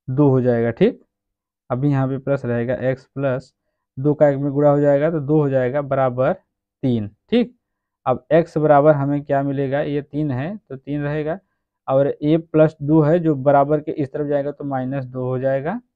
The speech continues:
फिर एक्स बराबर हमें कितना प्राप्त हुआ?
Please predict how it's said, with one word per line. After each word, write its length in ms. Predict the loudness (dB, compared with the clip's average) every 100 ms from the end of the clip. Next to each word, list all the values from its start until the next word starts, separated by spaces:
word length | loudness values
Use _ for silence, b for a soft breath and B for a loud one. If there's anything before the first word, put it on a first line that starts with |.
| _ _ _ _ _ -6
फिर 180 | -4 4
एक्स 300 | 4 4 2
बराबर 340 | 0 4 4 4
हमें 220 | 2 -4
कितना 320 | -6 -8 -4
प्राप्त 300 | -2 -2 -4
हुआ? 240 | -4 -4